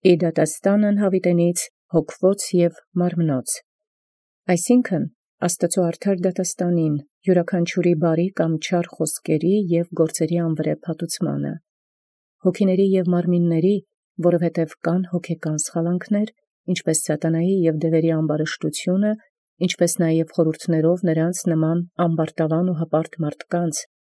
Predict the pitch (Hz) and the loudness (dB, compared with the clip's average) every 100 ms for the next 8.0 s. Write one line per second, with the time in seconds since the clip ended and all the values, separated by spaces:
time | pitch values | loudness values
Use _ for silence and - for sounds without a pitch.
0 | _ - 175 - 170 160 - 156 156 165 | _ 0 0 2 0 0 -4 -2 -2 -2
1 | 190 170 156 - _ _ 175 156 156 - | 0 0 -2 -6 _ _ -2 0 -2 -2
2 | 147 - 170 160 170 170 170 170 160 147 | -2 0 0 0 -2 0 0 0 0 -2
3 | 139 - _ _ _ _ _ _ _ 165 | -4 -10 _ _ _ _ _ _ _ 0
4 | 175 175 - _ _ - 180 175 175 185 | 4 4 0 _ _ -2 0 2 2 2
5 | 180 180 185 170 151 - 160 147 151 - | 2 2 2 2 2 -2 -2 -4 -6 -4
6 | 160 - 160 156 156 160 156 156 160 156 | -4 -2 -2 -2 -2 -2 0 0 0 0
7 | 156 156 165 147 - 156 156 151 160 | -2 -4 -4 -4 -2 -2 -2 0 2